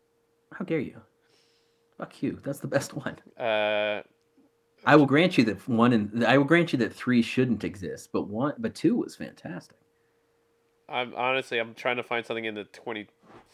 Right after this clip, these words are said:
Speaker 2: whatever, Spy
Speaker 1: Like a,
Speaker 2: twenty fifteen. Uh,
Speaker 1: what do you, are we just doing comedies that
Speaker 2: I'm,
Speaker 1: make
Speaker 2: I'm
Speaker 1: money,
Speaker 2: just
Speaker 1: or what
Speaker 2: doing
Speaker 1: are you, what are you looking?
Speaker 2: I'm looking at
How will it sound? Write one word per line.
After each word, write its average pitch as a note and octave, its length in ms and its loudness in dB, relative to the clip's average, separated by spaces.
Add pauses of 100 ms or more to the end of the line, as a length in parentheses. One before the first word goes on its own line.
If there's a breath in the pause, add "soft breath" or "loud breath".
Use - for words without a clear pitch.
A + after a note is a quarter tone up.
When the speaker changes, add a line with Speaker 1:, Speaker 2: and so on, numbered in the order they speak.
(260 soft breath)
Speaker 2:
whatever, G#2+ 640 -4
Spy - 580 2
Speaker 1:
Like A#2+ 180 6
a, A#2 60 4
Speaker 2:
twenty A2+ 200 2
fifteen. A2+ 760 -10 (420)
Uh, G#2+ 280 -14
Speaker 1:
what B2 100 4
do A2 60 4
you, A#2 120 6
are A2+ 80 4
we A2+ 120 4
just A2 160 -2
doing G#2 240 0
comedies G#2 440 0
that C#3 100 0
Speaker 2:
I'm, B2+ 160 6
Speaker 1:
make - 80 -2
Speaker 2:
I'm C3+ 120 4
Speaker 1:
money, A#2 80 4
Speaker 2:
just G#2 120 0
Speaker 1:
or D3+ 40 8
what D3 60 6
Speaker 2:
doing A#2+ 160 -4
Speaker 1:
are - 20 -10
you, A2 80 -10
what G#2 60 -4
are G2 80 -6
you G2+ 100 -6
looking? G2 280 -10
Speaker 2:
I'm D3 180 0
looking D3+ 300 0
at B2 120 0